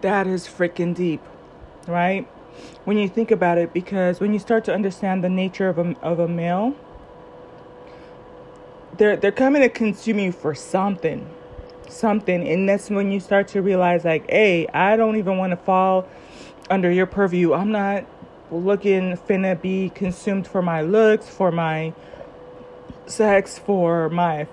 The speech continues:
my income, for, you know, to be consumed," right? And so, but then, because I, I, there was a podcast I did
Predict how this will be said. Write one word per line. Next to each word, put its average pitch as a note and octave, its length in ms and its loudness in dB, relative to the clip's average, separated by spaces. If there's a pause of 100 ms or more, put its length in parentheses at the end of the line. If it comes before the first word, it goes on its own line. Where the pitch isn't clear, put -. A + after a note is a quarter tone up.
(160)
my E3 540 -2 (500)
income, G#3 840 2 (880)
for, E3 680 0 (140)
you G3+ 100 -2
know, E3+ 380 2
to G3+ 100 -6
be G3 140 -2
consumed," F3+ 600 -2 (840)
right? G3 360 2
And G3 160 0
so, G3+ 180 2
but G3 220 -2
then, G3 460 0 (640)
because A3 500 2
I, A#3 180 4
I, - 240 0
there A#3 120 6
was B3+ 200 0
a G3+ 340 2
podcast B3 400 -4
I A#3 60 -4
did G#3+ 180 -4